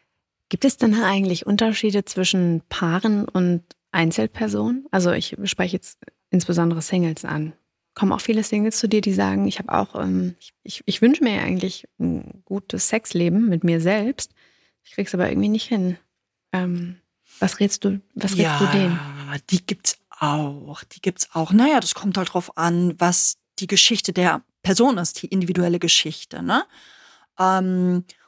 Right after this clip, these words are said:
Speaker 2: und das dann herauszuarbeiten, kommt, ähm, die Person aus einer sehr, sehr strengen Familie, wo Sexualität tabuisiert wurde? Kommt die Person vielleicht aus einer sehr religiösen Familie?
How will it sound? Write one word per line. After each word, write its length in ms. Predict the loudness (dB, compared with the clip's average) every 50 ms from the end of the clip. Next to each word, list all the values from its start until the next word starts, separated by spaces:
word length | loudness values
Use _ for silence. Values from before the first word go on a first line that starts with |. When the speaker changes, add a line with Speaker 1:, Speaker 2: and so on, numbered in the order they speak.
| _ _
Speaker 2:
und 140 | -4 -2
das 80 | -2 -2
dann 160 | -2 0 0
herauszuarbeiten, 1160 | 0 0 2 2 0 0 0 -2 -4 -2 0 0 0 2 2 0 0 -2 -4 _ -8 -8 -8 -8
kommt, 580 | -6 0 2 2 2 2 0 0 0 0 0 0
ähm, 420 | 2 2 2 2 0 0 -2 -2 -4
die 160 | -6 -8 -10
Person 500 | -8 -8 -4 -2 0 2 2 2 2 2
aus 220 | 0 0 0 0
einer 360 | 2 2 2 4 4 2 2
sehr, 600 | 0 -2 -2 0 2 4 4 6 6 6 4 4
sehr 240 | 2 2 2 2 4
strengen 560 | 4 4 2 0 -2 -2 -2 0 2 0 0
Familie, 800 | 0 0 0 2 4 4 6 6 6 4 4 2 0 0 0 0
wo 40 | 0
Sexualität 880 | 0 0 2 0 0 0 0 0 0 0 -2 -2 0 0 0 0 -2
tabuisiert 720 | -8 -8 -6 -4 -4 0 2 2 4 6 6 4 4 2 0
wurde? 560 | 2 4 4 4 4 4 4 4 2 2 0 -2 -8 -18 -20 -20 -20 -20 -20 _ _
Kommt 300 | -8 -8 -8 -6 -8 -12
die 80 | -12
Person 400 | -10 -8 -8 -6 -4 -4 -4 -4
vielleicht 320 | -4 -2 -4 -2 -2 -2 -4
aus 100 | -4 -2
einer 280 | 0 2 2 2 2
sehr 280 | 2 4 2 2 4 2
religiösen 800 | 0 -2 -2 -6 -8 -4 2 6 6 8 8 6 6 4 4 2
Familie? 840 | 2 2 2 4 4 6 4 4 4 2 2 0 0 0 0 -2